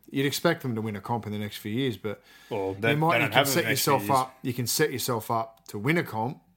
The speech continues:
Speaker 1: but winning it is the hard part, isn't it? You
Speaker 2: Well,
Speaker 1: know?
Speaker 2: they've basically come out and said, or Gus Gould said it, they've got it locked in for the next two years, basically the roster. So after twenty nineteen, next year's season, they're gonna have a lot of trouble in twenty twenty.
Speaker 1: Oh,
Speaker 2: Keep
Speaker 1: they'll have,
Speaker 2: everyone
Speaker 1: they'll
Speaker 2: around.
Speaker 1: have a lot of juniors coming through again. Same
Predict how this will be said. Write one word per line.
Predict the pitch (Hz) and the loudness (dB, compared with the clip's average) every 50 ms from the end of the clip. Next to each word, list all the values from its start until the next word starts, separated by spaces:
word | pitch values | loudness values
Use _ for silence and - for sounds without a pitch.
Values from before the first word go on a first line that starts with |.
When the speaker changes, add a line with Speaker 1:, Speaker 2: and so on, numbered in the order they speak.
| _ _ _ _ _ | _ _ _ _ _
Speaker 1:
but | 110 107 - - 120 | -8 -8 -6 -2 -2
winning | 135 151 147 127 117 | 0 0 2 0 0
it | 107 | -2
is | 110 110 104 | -4 -4 -4
the | 113 113 | -2 0
hard | 139 175 165 - | 0 0 0 -2
part, | - 98 98 117 | -4 -4 -2 -2
isn't | 139 127 107 95 | -2 -2 -4 -8
it? | 92 - | -12 -8
You | - | -4
Speaker 2:
Well, | 117 113 | -2 0
Speaker 1:
know? | 117 | 0
Speaker 2:
they've | 113 113 | 0 2
basically | 135 127 127 - - - 113 110 107 104 92 - _ | 2 2 2 0 -2 -2 0 0 0 -2 -4 -10 _
come | - - 120 107 | -4 -2 0 2
out | 107 110 101 | 0 0 0
and | 98 101 | -4 -4
said, | - 117 113 107 92 95 | 0 0 0 0 0 -2
or | 95 95 98 | -4 -4 -2
Gus | 98 113 104 98 - | 0 -2 -2 -2 -4
Gould | - 113 107 101 - | -4 -4 -4 -4 -4
said | - 104 98 98 | -4 -4 -4 -2
it, | |
they've | - 101 101 | -4 -2 0
got | 123 113 117 | 0 0 2
it | 113 | 2
locked | 113 110 107 - - | 0 0 0 0 -2
in | 113 104 98 | -2 -2 -2
for | - | -4
the | 107 101 | -2 -2
next | 101 - - | -2 -4 -2
two | - 117 | -4 -2
years, | 104 101 104 101 95 | -2 0 -2 -2 -2
basically | 92 98 95 95 - - 98 | -2 -4 -4 -4 -4 -4 -4
the | 92 | -2
roster. | 95 98 95 - - 85 82 - | -2 -4 -4 -6 -10 -10 -10 -10
So | - 107 | -8 -4
after | 101 110 117 117 - - - 101 | 0 2 2 2 2 -2 -8 -10
twenty | - - 113 107 104 | -6 -2 -2 -2 0
nineteen, | 104 98 98 98 98 101 98 98 | 0 -2 -2 -2 -2 -4 -4 -2
next | 101 104 - - - | -4 -4 -4 -6 -8
year's | 104 95 - | -6 -4 -4
season, | - 107 101 98 92 95 95 | -2 -2 -2 -4 -6 -6 -6
they're | 101 101 98 | -6 -4 -4
gonna | 104 101 101 | -2 -2 -4
have | 101 95 | -2 -2
a | 98 | -2
lot | 101 98 95 | -4 -4 -4
of | 92 | -6
trouble | - 110 98 95 95 98 98 | -4 -4 -2 -2 -2 -4 -4
in | 104 107 95 | -4 -8 -8
twenty | - 104 98 98 | -8 -8 -8 -8
twenty. | 90 107 101 98 98 | -8 -8 -8 -6 -4
Speaker 1:
Oh, | |
Speaker 2:
Keep | 113 104 104 117 | -2 -2 -2 -2
Speaker 1:
they'll | 120 | -2
have, | 120 131 123 | 0 -2 -2
Speaker 2:
everyone | 104 92 92 | -2 -4 -4
Speaker 1:
they'll | 117 123 | -2 0
Speaker 2:
around. | 127 117 | -2 -2
Speaker 1:
have | 101 98 | -2 -6
a | 95 | -8
lot | 87 90 | -10 -12
of | 87 | -12
juniors | 92 95 92 90 - | -12 -12 -12 -14 -14
coming | - 98 92 90 92 | -14 -14 -14 -14 -14
through | - - 95 90 87 | -12 -10 -10 -10 -8
again. | 98 117 113 98 87 87 85 - | -6 -6 -6 -8 -10 -14 -16 -12
Same | - - 113 98 92 85 | -10 -8 -8 -8 -10 -12